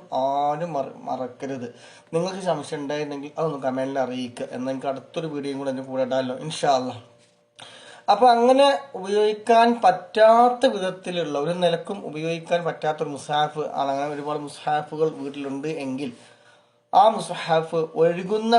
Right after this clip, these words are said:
വെള്ളമുള്ള തോടിലോ മറ്റോ ഇടാൻ പാടില്ല. അതിലെ അക്ഷരങ്ങൾ വെള്ളം ഉപയോഗിച്ച് മായ്ച്ച് കളയുകയോ കത്തിക്കുകയോ ചെയ്യാവുന്നതാണ്. കത്തിച്ച ചാരം, ആ വെണ്ണീര് എന്ത് ചെയ്യണം? വൃത്തിയുള്ള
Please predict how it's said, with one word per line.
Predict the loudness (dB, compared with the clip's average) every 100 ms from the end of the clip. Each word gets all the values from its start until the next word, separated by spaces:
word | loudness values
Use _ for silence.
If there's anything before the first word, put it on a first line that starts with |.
| 6
വെള്ളമുള്ള | 4 6 4 4 -2 0 0 0 -4
തോടിലോ | -8 -2 -2 0 0 0 0 -4
മറ്റോ | -6 -6 -12 -4 0 0 -4
ഇടാൻ | -6 0 2 2 -2 -2
പാടില്ല. | 0 2 0 -2 -4 -2 2 4 4 -2 -18 _ _ -20 _ _
അതിലെ | 2 2 4 6 6 4
അക്ഷരങ്ങൾ | 0 -2 -4 0 0 2 2 2 4
വെള്ളം | 4 4 4 2 2
ഉപയോഗിച്ച് | -2 0 2 2 0 -8 -8 -8 -2
മായ്ച്ച് | 2 2 2 0 0
കളയുകയോ | 2 2 2 -4 -4 -4 -2 -4 -6 -8
കത്തിക്കുകയോ | -6 -6 -8 -12 -10 -6 -4 0 0 0
ചെയ്യാവുന്നതാണ്. | -2 -2 0 0 -2 -4 0 2 2 -2 -6 -14 -20 _ _ _ 0
കത്തിച്ച | 0 2 -2 2 2 4
ചാരം, | 4 4 4 4 0 -4 -2 4
ആ | 4 6
വെണ്ണീര് | 0 -2 -6 -2 -2
എന്ത് | -2
ചെയ്യണം? | -2 -2 -4 -4
വൃത്തിയുള്ള | -6 -6 0 2 2 4